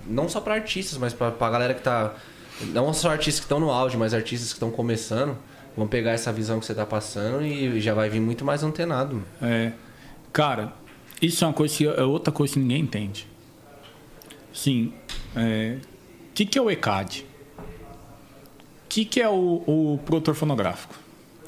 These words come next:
Speaker 2: O que, que é o royalty? O que, que é a execução pública?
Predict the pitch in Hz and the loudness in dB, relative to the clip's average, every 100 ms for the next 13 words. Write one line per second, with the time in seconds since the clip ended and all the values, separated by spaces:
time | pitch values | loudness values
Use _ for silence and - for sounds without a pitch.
0 | - - - - - - - - 202 196 | -18 -18 -18 -20 -20 -20 -8 -2 0 2
1 | 214 208 175 123 127 107 101 - - - | 2 4 2 4 2 2 -2 -6 -12 -18
2 | - - 220 220 175 165 165 160 - 131 | -10 -2 2 4 4 2 2 0 2 2
3 | 117 107 107 | 2 -2 -6